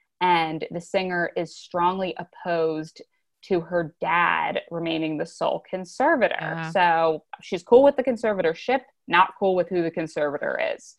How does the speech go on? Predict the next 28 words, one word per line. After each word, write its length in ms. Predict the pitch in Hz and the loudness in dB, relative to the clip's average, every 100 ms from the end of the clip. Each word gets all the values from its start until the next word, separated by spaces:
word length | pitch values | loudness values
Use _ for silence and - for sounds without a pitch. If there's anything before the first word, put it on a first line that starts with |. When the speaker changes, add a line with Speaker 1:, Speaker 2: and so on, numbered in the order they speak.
| - | 0
Speaker 2:
Well, 200 | 269 269 | 2 2
and 100 | 262 | 2
I 80 | 277 | 2
don't 160 | 554 427 | 0 -2
blame 240 | 202 269 | -4 -2
her, 100 | 214 | -4
too, 220 | - 285 | -4 -4
to 100 | 208 | -4
have 260 | 180 180 156 | 0 -2 -2
one 320 | 160 175 226 | -6 -4 -6
person, 640 | - 190 226 247 262 277 233 | -4 -8 -6 -10 -8 -10 -8
your 140 | 196 | -8
father, 580 | - 185 170 202 240 262 | -6 -4 -2 -2 -4 -8
be 380 | 214 190 196 160 _ | -10 -10 -10 -12 _
solely, 640 | - - 185 196 220 220 - | -10 -4 -2 -2 -6 -8 -6
like, 240 | 175 165 | -6 -6
in 160 | - 180 | -10 -12
control 420 | 185 165 - 190 | -12 -12 -8 -6
of 100 | 208 | -6
so 120 | - | -10
many 140 | 190 196 | -10 -8
things 240 | 202 214 | -10 -10
about 200 | 208 190 | -8 -8
your 120 | 156 156 | -8 -10
life. 420 | 151 170 240 - | -6 -6 -6 -8
That 300 | 185 214 - | -8 -8 -8
does 240 | 196 196 | -6 -6
seem 540 | - - 165 165 101 | -8 -12 -12 -12 -16